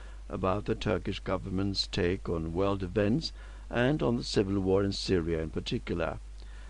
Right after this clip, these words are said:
I frequently tune in to the station's broadcast in English at twelve thirty U T C on fifteen thousand four hundred fifty kilohertz. Reception is generally strong in Sweden.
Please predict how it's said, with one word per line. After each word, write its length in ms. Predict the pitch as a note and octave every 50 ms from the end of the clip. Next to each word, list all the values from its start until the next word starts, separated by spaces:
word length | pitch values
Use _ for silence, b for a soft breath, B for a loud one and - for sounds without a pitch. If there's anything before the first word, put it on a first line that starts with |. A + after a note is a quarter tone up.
| B B B -
I 180 | - G2 G2+
frequently 640 | - - B2 B2 A#2+ - - A2 G#2 G#2 A2+ C#3+ F3
tune 320 | - - - A2 G#2+ G2+
in 160 | G2+ G#2 A2+ C3
to 100 | - G#2
the 120 | G2+ G2+
station's 480 | - - - A2 G#2+ G#2 - G#2 G2+ F#2+
broadcast 680 | - A2+ G#2+ G2 F#2 - G#2 F2+ F#2 F#2+ G2 - -
in 140 | - G2 G2+
English 520 | A2+ A#2+ A#2 G2+ F2 F2 F2+ A#2 D3+ - - B B B B B B B - -
at 220 | G2+ G2+ G2+ -
twelve 340 | - - B2 A#2+ B2 A#2+ -
thirty 440 | - - - B2+ G#2+ F#2 - - F#2
U 160 | F#2 F#2 F#2
T 180 | - G2 F#2+ E2+
C 420 | E2+ - - G2 F2+ F#2 G#2 C#3+ - - B B B B B B
on 120 | F2+ F#2+
fifteen 460 | - - A2+ G#2 - - G#2+ G2 F#2+
thousand 580 | F#2 - G2 F#2 F#2+ G2 F#2+ - - C3+ C#3+ C#3+
four 280 | - - A2 G2+ F#2 F#2
hundred 360 | G2 F#2+ F#2 F2+ F#2 F#2 -
fifty 340 | - A#2+ G#2+ - - - E2+
kilohertz. 720 | - - E2+ D#2 D#2 D#2+ F2 E2 D#2+ D#2 D2 - - - - B B B B B B B B B
Reception 640 | F2+ F#2+ G2+ - - A2 A#2 - - - - G2+ G2
is 140 | F#2 F#2 -
generally 460 | - - B2 C3 C3 A2+ G2+ F#2+ F#2
strong 440 | - - - - G2 F#2+ F#2 F#2+ F2+
in 120 | E2+ E2
Sweden. 600 | E2+ - - - F#2+ G2+ - A#2+ A2+ - -